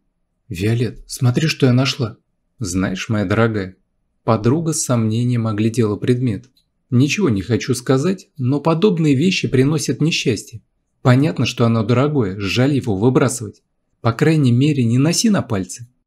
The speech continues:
Хотя бы так себя обезопасишь». «Да, так и поступлю. Когда приедем домой, сдам в ломбард.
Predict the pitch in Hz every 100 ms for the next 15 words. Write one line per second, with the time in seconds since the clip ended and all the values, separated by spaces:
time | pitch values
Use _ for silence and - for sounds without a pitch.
0 | _ - 120 139 123 123 120 - 107 104
1 | 98 104 117 117 95 - - _ _ _
2 | _ - 101 151 160 107 - 147 156 -
3 | 131 170 160 139 107 _ _ _ _ _
4 | 156 160 202 196 170 185 165 151 139 156
5 | 190 135 117 190 185 165 180 131 104 -